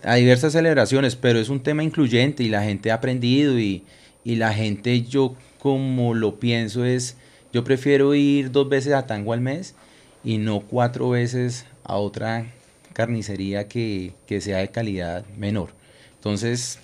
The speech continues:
esos son conceptos y para todos hay en la ciudad. Efectivamente, el tema gastronómico ha crecido.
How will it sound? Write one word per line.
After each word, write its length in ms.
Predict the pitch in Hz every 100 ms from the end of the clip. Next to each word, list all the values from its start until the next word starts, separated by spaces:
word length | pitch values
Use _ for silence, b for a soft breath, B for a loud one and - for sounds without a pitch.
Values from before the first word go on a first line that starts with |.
| - -
esos 220 | 123 127
son 160 | 139
conceptos 540 | 131 139 135 143 151 151
y 60 |
para 320 | 147 127 107 104
todos 260 | 104 117
hay 140 | 139 139
en 60 |
la 80 | 143
ciudad. 380 | 139 107 120 110 b b b
Efectivamente, 920 | - 104 - 107 107 120 123 123 127
el 140 | 127 123
tema 240 | 131 127
gastronómico 800 | 131 127 117 98 101 113 120 -
ha 120 | 107 107
crecido. 540 | 110 104 131 131 -